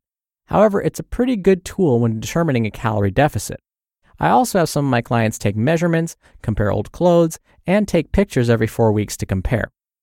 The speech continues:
If those tools suit your fancy more than the scale, go right ahead. Just be as objective as possible. And that's it.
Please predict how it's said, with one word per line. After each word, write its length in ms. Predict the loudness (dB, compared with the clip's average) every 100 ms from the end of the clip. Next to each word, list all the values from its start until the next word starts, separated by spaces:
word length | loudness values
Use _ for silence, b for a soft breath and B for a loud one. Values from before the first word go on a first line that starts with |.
| -18
If 80 | -2
those 200 | 0 0
tools 300 | 0 0 0
suit 200 | -2 -2
your 100 | -2
fancy 420 | -2 -2 -2 -2
more 240 | 0 2 0
than 120 | -2
the 60 |
scale, 420 | -4 0 2 2 0
go 140 | -2
right 220 | 0 0
ahead. 320 | 0 0 0 _ _ _ _
Just 300 | -2 -2 -2
be 220 | -2 0
as 180 | 0 0
objective 480 | -2 0 0 0 -4
as 80 | -4
possible. 560 | -2 0 0 -6 -10 _ _ _ _ _ _ -4
And 100 | 0
that's 220 | 0 2
it. 180 | 0 0